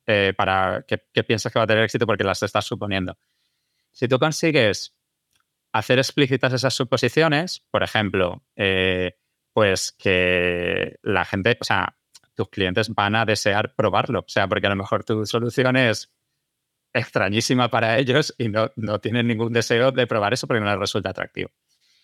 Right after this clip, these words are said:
O que van a saber usarlo, ¿no? O sea, entonces, lo, creo que la, la, la forma de llegar a la mejor solución es al final descartando, o sea, es decir,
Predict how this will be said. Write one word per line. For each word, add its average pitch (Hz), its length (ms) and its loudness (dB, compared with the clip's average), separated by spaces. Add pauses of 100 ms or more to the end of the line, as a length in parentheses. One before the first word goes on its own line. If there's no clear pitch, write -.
(280)
O 127 220 2
que 117 280 4
van 113 240 2
a 156 60 0
saber 107 320 0
usarlo, 92 480 -4
¿no? 110 140 -4
O 190 100 -10
sea, 98 540 0
entonces, 107 560 -2 (680)
lo, 123 320 0
creo 135 220 4
que - 120 -4
la, 160 440 2
la, 131 340 2 (460)
la 120 140 0
forma 156 720 2
de 131 220 2
llegar 127 280 0
a 139 80 0
la 135 140 0
mejor 135 320 -2
solución 143 760 -4
es - 160 -4
al 135 80 0
final 135 400 0
descartando, 120 1040 2
o 131 60 -10
sea, - 140 -2
es 98 60 -2
decir, 117 340 -2